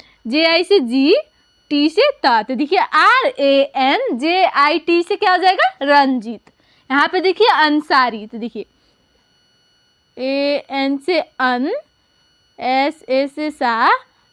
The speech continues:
आरआई से री। तो देखिए यहाँ पे क्या है? र के लिए हम आर लगा दिया और यहाँ पे बड़ी की मात्रा, ध्यान रखिएगा बड़ी ई की मात्रा के लिए हम इंग्लिश में क्या लगाते हैं? डबल ई लगाते हैं और कहीं कहीं पे जो है हम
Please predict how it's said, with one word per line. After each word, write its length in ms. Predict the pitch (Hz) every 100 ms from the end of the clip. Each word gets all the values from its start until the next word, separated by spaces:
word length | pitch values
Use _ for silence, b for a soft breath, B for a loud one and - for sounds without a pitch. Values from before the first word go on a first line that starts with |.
| _ -
आरआई 580 | 247 262 285 - 285
से 220 | 320 427 440
री। 240 | 254 214 - b
तो 60 | 277
देखिए 340 | 330 381 480 587 _ _ -
यहाँ 200 | 262 294
पे 100 | 330
क्या 120 | 370
है? 140 | 494 494
र 220 | 320 294
के 120 | 392
लिए 140 | 381
हम 100 | 466 262
आर 220 | 269 269
लगा 240 | 302 349
दिया 220 | 330 359
और 80 | 359
यहाँ 200 | 370 349
पे 100 | 359
बड़ी 360 | 339 370 427 269
की 120 | 254
मात्रा, 280 | 247 226 247
ध्यान 300 | 233 277 359
रखिएगा 380 | 381 349 311 415 B B
बड़ी 240 | 240 330 508 403
ई 120 | 370
की 140 | 370 370
मात्रा 340 | 330 320 359
के 100 | 349
लिए 100 | 349
हम 100 | 359
इंग्लिश 200 | 349 381 415
में 80 | 392
क्या 140 | 302
लगाते 320 | 277 285 311
हैं? 180 | 453 311
डबल 320 | 269 262 302
ई 160 | 339 415
लगाते 400 | 403 392 392 392
हैं 60 | 453
और 100 | 480
कहीं 260 | 440 392 466
कहीं 160 | 440 349
पे 140 | 277
जो 80 | 254
है 80 |
हम 120 | 269